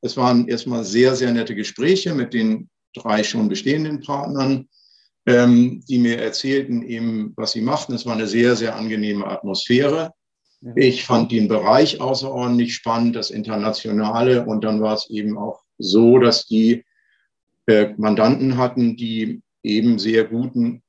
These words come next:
Speaker 1: gut in meinen Erfahrungsbereich passten. Also sehr viele Grundstücksunternehmen. Ähm,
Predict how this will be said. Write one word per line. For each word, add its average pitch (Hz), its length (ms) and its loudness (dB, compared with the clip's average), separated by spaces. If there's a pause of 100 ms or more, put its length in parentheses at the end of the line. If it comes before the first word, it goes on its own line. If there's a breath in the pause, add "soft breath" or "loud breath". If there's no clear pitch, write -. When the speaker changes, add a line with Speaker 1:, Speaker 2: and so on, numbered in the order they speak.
(120)
Speaker 1:
gut 120 200 -4
in 110 160 -2
meinen 107 240 2
Erfahrungsbereich 101 920 -4
passten. - 320 -8
Also 95 220 -6
sehr 107 180 2
viele 104 400 2
Grundstücksunternehmen. 120 1300 0 (720)
Ähm, 117 560 2